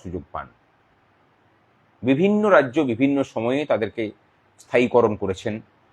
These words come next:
নিয়মিত বেতন বৃদ্ধি করে মোটামুটি বেঁচে থাকার মতো তাদেরকে জায়গায় নিয়ে গেছেন। ব্যতিক্রম থেকেছে পশ্চিমবঙ্গ। পার্শ্ব শিক্ষকরা যথেষ্ট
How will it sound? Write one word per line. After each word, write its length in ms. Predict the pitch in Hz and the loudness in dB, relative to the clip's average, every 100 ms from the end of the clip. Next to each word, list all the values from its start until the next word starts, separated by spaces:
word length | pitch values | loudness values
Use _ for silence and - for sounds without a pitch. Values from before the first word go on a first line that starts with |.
| _ _ _ _ _ _ _ | _ _ _ _ _ _ _
নিয়মিত 380 | 117 143 170 175 147 | 4 6 6 4 2
বেতন 220 | 135 160 135 | 2 2 0
বৃদ্ধি 300 | 139 120 165 165 | -2 -2 -4 0
করে 140 | 165 160 | 2 2
মোটামুটি 340 | 135 156 160 160 117 | 0 0 -2 -2 -4
বেঁচে 200 | 117 165 | -2 0
থাকার 200 | 160 156 147 | 0 0 -2
মতো 140 | 151 151 | -4 -2
তাদেরকে 320 | 139 135 - 139 131 _ _ _ _ _ _ _ _ _ - | -2 -2 -4 -6 -8 _ _ _ _ _ _ _ _ _ -2
জায়গায় 420 | 117 123 135 127 | 2 6 8 6
নিয়ে 180 | 101 87 | 2 -6
গেছেন। 260 | 78 - 78 - _ _ _ _ _ _ _ _ _ _ _ _ _ | -12 -16 -20 -20 _ _ _ _ _ _ _ _ _ _ _ _ _
ব্যতিক্রম 480 | 87 113 156 143 156 151 | -2 0 0 -2 -2 -2
থেকেছে 240 | - 135 127 | -6 -6 -8
পশ্চিমবঙ্গ। 500 | 95 - 87 73 69 - _ _ _ _ _ _ _ _ _ _ _ _ _ _ _ _ _ _ _ _ _ _ _ _ - - | -10 -10 -12 -12 -16 -20 _ _ _ _ _ _ _ _ _ _ _ _ _ _ _ _ _ _ _ _ _ _ _ _ -12 0
পার্শ্ব 240 | 120 - - | 2 2 -4
শিক্ষকরা 460 | 151 - 156 151 143 - _ _ _ _ _ _ _ _ _ - | -4 0 4 6 4 4 _ _ _ _ _ _ _ _ _ -6
যথেষ্ট 380 | 107 127 175 | -2 -2 -4